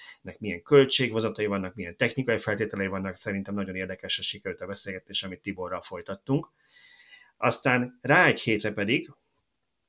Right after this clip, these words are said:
hulladékgazdálkodás. Volt ez a cikkünk a hatvan milliós bográsról, és hogyan vágta tönkre a hulladékgazdálkodónak a berendezését, aminek persze inkább az volt a lényeg, hogy mit csinálunk a szelektív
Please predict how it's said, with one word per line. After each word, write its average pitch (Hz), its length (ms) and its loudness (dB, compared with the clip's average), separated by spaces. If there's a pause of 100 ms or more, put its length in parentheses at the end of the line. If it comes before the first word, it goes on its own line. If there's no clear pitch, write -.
(240)
hulladékgazdálkodás. 110 1200 4
Volt 117 220 2
ez 98 80 -4
a 98 80 -2
cikkünk 104 480 -4
a 95 160 -2
hatvan 101 400 -2
milliós 92 360 -4
bográsról, 95 540 -2
és - 80 -6
hogyan 98 300 -8
vágta 92 280 -8
tönkre 98 460 -6 (200)
a - 100 -8
hulladékgazdálkodónak 131 1040 4
a 117 60 -4
berendezését, 110 600 0
aminek 104 220 -4
persze 107 280 -2
inkább 101 240 -4
az 95 120 -2
volt 98 160 -8
a 87 40 -8
lényeg, 92 260 -6
hogy 92 120 -8
mit 95 120 -8
csinálunk 87 400 -8
a 87 40 -16
szelektív 85 420 -12